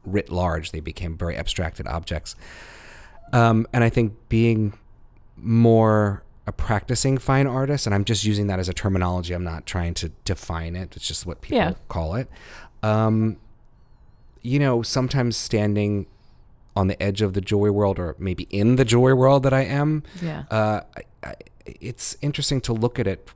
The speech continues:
Speaker 1: kind of a little bit more abstractly
Speaker 2: Oh.
Speaker 1: for myself. And again, th-, th-, it comes with a lot of bravado, 'cause I'm not, you know, I'm not, I don't really have a ju-, I mean, I have a jewelry line, but, you know, I'm not, I'm not trying to, you know, I'm not trying to push my jewelry line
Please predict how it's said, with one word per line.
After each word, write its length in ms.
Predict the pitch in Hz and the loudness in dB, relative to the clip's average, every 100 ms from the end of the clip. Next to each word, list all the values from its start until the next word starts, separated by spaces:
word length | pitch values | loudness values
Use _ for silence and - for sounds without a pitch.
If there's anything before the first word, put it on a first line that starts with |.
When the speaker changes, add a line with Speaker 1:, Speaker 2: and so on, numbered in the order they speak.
| - | -10
Speaker 1:
kind 180 | - 123 | -4 -2
of 100 | 104 - | -4 -6
a 40 | |
little 200 | 110 120 | -2 -2
bit 140 | 110 - | -2 -2
more 180 | 95 | -4
abstractly 800 | 78 - - 90 - 139 151 156 - - - 311 | -4 -6 -6 -6 -4 -2 -2 -4 -10 -20 -16 -6
Speaker 2:
Oh. 220 | 349 160 | -2 0
Speaker 1:
for 140 | 135 | 2
myself. 440 | 123 117 117 135 - | 2 2 0 0 -2
And 160 | 113 113 | 0 2
again, 300 | 120 110 98 | 2 2 0
th-, 160 | 80 107 | -4 -8
th-, 140 | 69 | -10
it 160 | - - | -10 -6
comes 200 | 110 104 | -4 -2
with 80 | |
a 40 | 101 | -2
lot 180 | 92 92 | 0 0
of 60 | |
bravado, 400 | 92 87 90 82 | -2 -2 -2 -4
'cause 200 | - 92 - | -6 -8 -6
I'm 180 | 95 | -4
not, 220 | 107 110 - - | -4 -4 -8 -8
you 100 | 127 | -4
know, 300 | 127 104 120 - - - - - - - - | -2 -2 -4 -10 -20 -20 -18 -18 -20 -16 -2
I'm 100 | 123 | 2
not, 300 | 131 131 135 | 4 4 2
I 40 | 131 | 0
don't 100 | 151 | 4
really 140 | 156 | 4
have 140 | 156 160 | 6 4
a 40 | |
ju-, 200 | 139 156 | 4 4
I 60 | 160 | 6
mean, 100 | 190 | 6
I 40 | 202 | 6
have 120 | 180 | 6
a 40 | |
jewelry 260 | 139 127 139 | 6 6 6
line, 240 | 135 131 | 6 4
but, 160 | 127 139 | 2 2
you 100 | 151 | 4
know, 100 | 151 | 6
I'm 100 | 135 | 6
not, 260 | 143 143 139 | 6 4 0
I'm 140 | 131 135 | 2 4
not 220 | 139 135 | 4 2
trying 280 | - 120 117 | 0 0 2
to, 280 | 117 110 104 - | 0 0 -2 -2
you 100 | 117 | 0
know, 60 | |
I'm 80 | 107 | 2
not 280 | 110 110 - | 0 -2 -8
trying 260 | - 113 110 | -4 -2 -2
to 80 | - - - - | -6 -14 -20 -12
push 320 | - 110 - | -4 -2 -2
my 140 | 101 90 | -2 -2
jewelry 400 | - 90 90 85 | -4 -4 -4 -4
line 440 | 82 80 82 82 | -4 -6 -6 -10